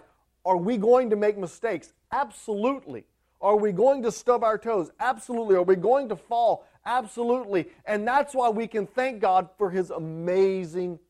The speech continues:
grace. We can rest in God's grace. We can take comfort in God's grace because He is good. He is infinitely good. And so, as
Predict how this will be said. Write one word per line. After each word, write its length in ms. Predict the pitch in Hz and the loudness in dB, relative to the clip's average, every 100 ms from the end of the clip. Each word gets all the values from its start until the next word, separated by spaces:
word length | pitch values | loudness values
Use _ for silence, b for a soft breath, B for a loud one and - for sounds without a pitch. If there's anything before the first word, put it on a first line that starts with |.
| 127 | _
grace. 760 | 139 135 131 110 104 - - _ _ _ _ _ _ _ _ _ _ _ - | -10 -6 -6 -10 -18 -20 -20 _ _ _ _ _ _ _ _ _ _ _ -4
We 120 | 220 | -4
can 420 | 233 202 165 165 | -2 -4 -4 0
rest 520 | 196 226 208 - - _ _ | 2 2 0 -2 -20 _ _
in 180 | 180 175 | -6 -2
God's 280 | 165 160 127 | 0 0 -2
grace. 380 | 131 131 120 - b | -4 -2 -2 -8 b
We 160 | 180 220 | -6 -4
can 160 | 208 - | -4 -4
take 320 | 202 180 - | -4 -6 -10
comfort 640 | - 240 254 254 196 165 b b | -12 -4 -4 0 0 0 b b
in 180 | 185 170 | -4 -2
God's 300 | 165 156 151 | 0 0 0
grace 220 | 151 143 - b - | -2 -2 -4 b -4
because 340 | 180 185 220 | -4 -2 -4
He 160 | 180 208 | -4 -2
is 240 | 170 131 127 131 131 | -2 -2 -14 -20 -6
good. 500 | 202 214 165 113 - _ | 4 4 4 -2 -10 _
He 140 | - 190 | 0 2
is 180 | 156 - - | 2 -6 0
infinitely 640 | 220 226 214 185 165 160 | 2 2 -2 -4 -4 -4
good. 240 | 147 151 B B | 2 2 B B
And 140 | 226 208 | -2 4
so, 300 | 254 202 B - | 6 6 B 0
as 380 | 214 208 - | 2 2 0